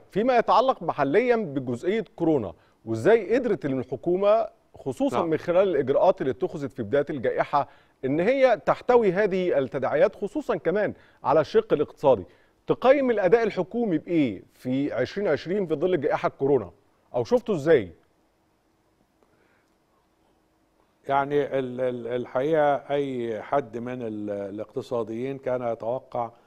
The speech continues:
Speaker 2: أن تكون معدلات الاقتصاد المصري، آه، آه، يعني ليست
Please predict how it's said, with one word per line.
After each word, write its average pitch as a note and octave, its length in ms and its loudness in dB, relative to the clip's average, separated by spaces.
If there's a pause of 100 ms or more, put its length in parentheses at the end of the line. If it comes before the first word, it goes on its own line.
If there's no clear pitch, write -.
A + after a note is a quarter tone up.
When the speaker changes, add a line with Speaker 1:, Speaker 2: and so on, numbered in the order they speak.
(520)
Speaker 2:
أن A#2 140 -6
تكون B2 360 -10
معدلات A2 680 -4
الاقتصاد A2 600 -8
المصري، A2+ 540 -10 (480)
آه، G#2 280 -8
آه، G2 220 -14 (880)
يعني G#2 420 -6 (880)
ليست B2 340 -4